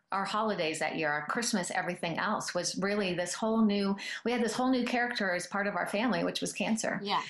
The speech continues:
Speaker 1: And, uh, and I had to come to terms with the fact that, 'cause the fear and the worry and the panic continued to be an issue. And I have since learned that really fear and worry and panic was my means of control, my means of calling the shots,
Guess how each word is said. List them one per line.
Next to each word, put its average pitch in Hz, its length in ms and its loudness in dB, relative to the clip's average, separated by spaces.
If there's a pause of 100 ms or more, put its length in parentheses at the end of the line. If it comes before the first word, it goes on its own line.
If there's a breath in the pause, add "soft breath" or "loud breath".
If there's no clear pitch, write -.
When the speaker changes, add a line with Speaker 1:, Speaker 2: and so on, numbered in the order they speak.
(280 loud breath)
Speaker 1:
And, 180 480 0
uh, 170 300 -2 (480 loud breath)
and 208 160 0
I 202 460 -2
had 240 280 0
to 240 100 0
come 247 320 2
to 226 80 0
terms 247 340 2
with 220 100 0
the 208 80 0
fact 180 340 -4
that, 180 140 -2
'cause 214 140 0
the 208 80 -2
fear 269 320 2
and 208 120 2
the 190 80 2
worry 202 300 2
and 180 80 0
the 180 60 -2
panic 185 380 -4
continued 240 500 4
to 190 80 -2
be 185 140 2
an 170 120 -4
issue. 160 440 0 (520 loud breath)
And 185 360 0
I 196 180 0
have 196 240 2
since 240 480 -2
learned 208 460 2
that 202 160 0
really 208 200 2
fear 254 380 0
and 208 240 2
worry 202 220 2
and 190 80 -2
panic 185 360 -2
was 180 140 -4
my 208 160 2
means 190 300 2
of 180 120 -4
control, 165 540 -2 (240)
my 262 300 2
means 247 280 2
of 220 140 0
calling 175 340 0
the 160 80 -2
shots, - 520 -4